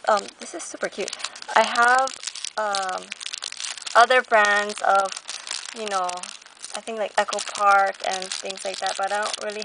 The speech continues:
have the real Project Life, um, cards and things, so, um, I think these are the real <laughs> ones, so thank you so much. Oh, this is cute.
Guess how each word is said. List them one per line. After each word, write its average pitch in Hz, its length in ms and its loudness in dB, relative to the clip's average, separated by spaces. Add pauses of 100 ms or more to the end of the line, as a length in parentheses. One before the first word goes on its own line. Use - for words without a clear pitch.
(120)
have 196 200 -2
the 185 200 -4
real 190 160 -2
Project 214 500 -4
Life, 196 300 -2 (720)
um, 185 200 -2 (120)
cards 190 480 0
and 190 100 -6
things, 190 440 -10
so, 190 100 -6 (3000)
um, - 180 -14 (300)
I - 60 -16
think 240 280 -12
these 202 200 -10
are 190 140 0
the - 160 -4
real 240 180 2
<laughs> 311 80 -2
ones, - 220 -2
so 202 240 -2
thank 220 260 -2
you 285 80 -6
so - 180 -4 (200)
much. - 420 -6 (920)
Oh, 214 140 0
this 214 240 -12
is 254 180 -8
cute. 196 1200 -4